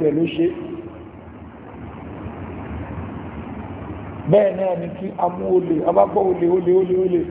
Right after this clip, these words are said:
àwọn yẹn ti fún ní ìfàsẹ́, ó ti ṣubú, wọ́n ti gbé táyà, wọ́n ti sọ́ sí lọ́rùn, wọ́n ti sún ná.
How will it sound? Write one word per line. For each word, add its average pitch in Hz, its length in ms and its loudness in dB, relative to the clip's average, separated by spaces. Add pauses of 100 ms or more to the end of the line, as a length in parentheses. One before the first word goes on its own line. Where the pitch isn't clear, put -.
(640)
àwọn 165 200 2
yẹn 180 120 4
ti 180 120 -2
fún 180 220 -4
ní 196 120 0
ìfàsẹ́, 175 480 2 (1040)
ó - 100 -2
ti 165 160 0
ṣubú, 175 340 4 (1200)
wọ́n 170 160 4
ti 175 80 -2
gbé 170 160 6
táyà, 196 340 6
wọ́n 175 160 2
ti 165 100 -8
sọ́ 180 200 -2
sí 180 140 -4
lọ́rùn, 180 280 0
wọ́n 160 140 -4
ti 151 140 -6
sún 160 220 -4
ná. 160 160 -2